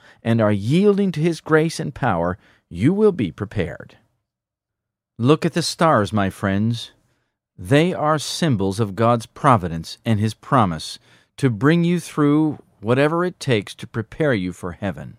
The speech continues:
Look at trials and misfortune as opportunities to grow. Look at abuse and mistreatment as the chance to forgive more deeply. Let us pray.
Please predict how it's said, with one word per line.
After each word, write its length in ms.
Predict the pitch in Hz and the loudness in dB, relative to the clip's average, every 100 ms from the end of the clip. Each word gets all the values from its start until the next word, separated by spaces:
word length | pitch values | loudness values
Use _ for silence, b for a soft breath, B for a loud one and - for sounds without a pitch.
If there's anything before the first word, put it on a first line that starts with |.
| _ _ _ _ _ _ _ _ _ _ _ _ | _ _ _ _ _ _ _ _ _ _ _ _
Look 240 | - 233 190 | -6 -4 -4
at 120 | 175 | -8
trials 640 | - - 143 143 143 143 | -8 2 4 4 2 0
and 160 | 139 131 | -2 -2
misfortune 840 | 131 120 - 151 131 - 117 135 | -2 -4 -4 2 2 0 -4 -2
as 320 | 120 113 98 - | -2 -2 -6 -6
opportunities 760 | 127 120 117 - 156 113 101 - | -4 -2 -4 -2 -2 -2 -4 -8
to 100 | 95 | -12
grow. 500 | 92 139 123 - - _ _ _ _ _ _ _ | -6 -6 -6 -10 -20 _ _ _ _ _ _ _
Look 240 | 143 170 131 | 0 0 2
at 100 | 131 | 0
abuse 800 | 117 104 147 143 98 - - - | -2 -2 2 2 0 -8 -16 -16
and 160 | - 104 | -8 -2
mistreatment 720 | 120 - - - 185 87 87 - | -2 -2 -8 -6 -4 -6 -12 -4
as 480 | 117 110 98 - - b b - | -2 -2 -4 -10 -14 b b -8
the 100 | 117 | -6
chance 460 | - 170 170 170 | -4 -4 -4 -8
to 140 | - 110 | -10 -12
forgive 680 | - 101 113 135 85 76 - _ - | -6 -4 0 0 0 -8 -20 _ -8
more 380 | 92 98 101 | -2 0 0
deeply. 680 | 104 101 92 90 85 - _ _ _ _ _ _ _ _ _ _ _ _ _ _ _ _ _ _ | -2 -6 -10 -12 -16 -18 _ _ _ _ _ _ _ _ _ _ _ _ _ _ _ _ _ _
Let 160 | - 104 | -4 -2
us 140 | 82 | -2
pray. 400 | - - 76 80 | -8 -10 -10 -12